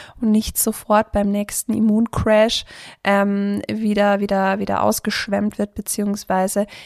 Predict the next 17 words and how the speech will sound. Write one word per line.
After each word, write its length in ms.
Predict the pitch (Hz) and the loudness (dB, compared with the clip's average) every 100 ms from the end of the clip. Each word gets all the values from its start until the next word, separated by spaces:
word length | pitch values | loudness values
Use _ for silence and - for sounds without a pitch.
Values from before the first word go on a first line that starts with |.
| - | -10
kaputt 420 | - - 262 - | 0 2 2 0
geht. 260 | - 180 190 - - - - | -6 -6 -6 -12 -20 -10 0
Also, 400 | 208 202 170 196 - - _ - | 2 2 -2 -8 -16 -20 _ -6
wenn 340 | 202 233 285 | 2 4 4
ihr 500 | 285 240 240 233 233 - 208 | 0 0 0 2 2 -2 -6
ein 120 | 208 | -2
Darmthema 720 | 196 202 247 - 214 214 214 | 2 2 2 0 -2 -2 -4
habt, 380 | 196 - - - _ - | -6 -8 -14 -20 _ -2
nehmt 600 | 233 220 214 262 302 - | 2 4 6 4 2 0
euch 300 | 220 233 - | 2 2 -2
ein 140 | 208 | -6
Dreivierteljahr 880 | - 190 202 - 226 226 220 202 208 | -6 -2 -2 0 -4 -2 0 0 -2
Zeit. 500 | - - 208 202 202 | -4 -4 -4 -4 -6
Es 200 | - - - - | -8 -8 -6 2
ist 300 | 254 - - | 2 2 -2
ein 240 | 208 214 226 | -4 -2 -4
Prozess. 800 | - 226 - 208 202 - - | -6 -6 -4 -2 -4 -6 -12